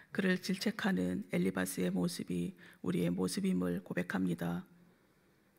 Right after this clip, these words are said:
누군가 고난 가운데 있다면 잘 이겨낼 수 있기를 위해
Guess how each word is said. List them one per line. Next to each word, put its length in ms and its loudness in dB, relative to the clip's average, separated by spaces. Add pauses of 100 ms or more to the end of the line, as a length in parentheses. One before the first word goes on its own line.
누군가 600 2
고난 320 2
가운데 380 2
있다면 680 0 (400)
잘 340 0
이겨낼 380 4
수 160 -2
있기를 480 0
위해 280 0